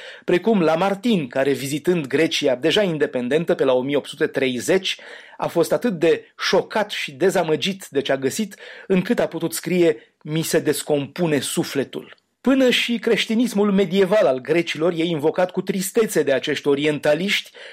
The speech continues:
care regretă, uneori explicit și anacronic, dispariția păgânismului antic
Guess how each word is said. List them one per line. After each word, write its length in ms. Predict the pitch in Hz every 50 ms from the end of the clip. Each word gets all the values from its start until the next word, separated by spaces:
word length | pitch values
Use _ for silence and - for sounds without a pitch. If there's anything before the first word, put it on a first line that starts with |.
| - -
care 400 | - 214 226 247 269 262 262 233
regretă, 680 | - 180 208 208 202 160 175 175 160 147 - - 156 185
uneori 560 | 208 180 139 131 135 131 147 170 160 143 143
explicit 540 | 143 139 - - - - 160 160 - - 220
și 160 | - - -
anacronic, 640 | 131 127 139 143 143 - 170 196 202 202 202 196 - - - - - - -
dispariția 880 | - 139 123 156 170 165 - - 160 143 143 - - - - 156 143
păgânismului 840 | 139 - - 156 151 135 151 160 165 175 170 - 151 139 139 135 131
antic 540 | 127 147 165 170 165 165 175 175 - - -